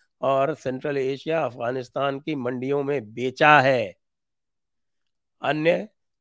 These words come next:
مندروں کو، کتنوں کو توڑا ہے، ان مندروں کے اوپر مسجدیں بنائی ہیں، تعمیر کی ہیں، کتنے طرح کے اتیاچار کیے ہیں۔ اس کا پورا لیکھا جوکھا جو ہے،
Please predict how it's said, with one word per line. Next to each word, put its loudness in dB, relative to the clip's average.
مندروں 0
کو، -2
کتنوں -6
کو -2
توڑا 2
ہے، 0
ان -8
مندروں -6
کے -12
اوپر -6
مسجدیں -8
بنائی -2
ہیں، 0
تعمیر -2
کی -4
ہیں، 2
کتنے 4
طرح 6
کے 4
اتیاچار 0
کیے -4
ہیں۔ 2
اس -14
کا -10
پورا -4
لیکھا -4
جوکھا -6
جو -4
ہے، 0